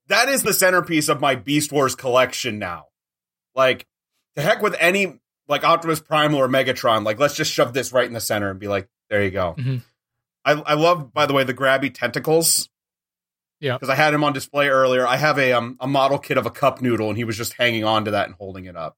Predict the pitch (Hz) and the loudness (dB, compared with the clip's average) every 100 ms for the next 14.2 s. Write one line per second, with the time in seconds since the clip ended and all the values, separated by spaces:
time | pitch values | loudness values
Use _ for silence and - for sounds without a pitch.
0 | _ - 85 87 _ _ _ _ 143 143 | _ -18 -18 -20 _ _ _ _ -8 -4
1 | 120 113 - - _ - - - 156 180 | -6 -6 -10 -14 _ -20 -20 -6 0 0
2 | 185 220 220 185 175 165 185 208 208 165 | 2 2 2 0 -2 -2 -2 2 0 0
3 | 180 165 156 143 135 131 _ _ _ 151 | -2 -2 0 0 0 -2 _ _ _ -2
4 | 131 - _ _ _ - 147 160 151 170 | -2 -4 _ _ _ -8 -2 0 0 0
5 | 156 - 214 226 240 - - - 196 180 | -2 0 0 0 0 2 2 2 2 2
6 | 180 180 175 175 _ _ - 180 147 - | 4 4 2 0 _ _ -4 0 0 -4
7 | _ _ _ _ _ _ - 165 202 220 | _ _ _ _ _ _ -4 0 2 2
8 | 220 170 170 - 175 160 - - 165 190 | 2 2 0 2 2 2 0 2 2 2
9 | - 165 - - 151 135 - 175 160 147 | 2 -2 0 -2 -4 -4 -2 2 2 2
10 | 139 135 131 - _ _ - 151 180 196 | -2 -2 -4 -8 _ _ -6 -4 -2 0
11 | 170 160 165 156 151 147 156 156 - 156 | 0 2 2 2 0 -2 -2 -4 -2 0
12 | 147 - _ 151 151 - 139 131 127 127 | 0 -4 _ -4 -4 -4 -6 -4 -4 -6
13 | 131 127 123 117 _ _ _ _ _ _ | -4 -2 -4 -10 _ _ _ _ _ _
14 | 127 | -16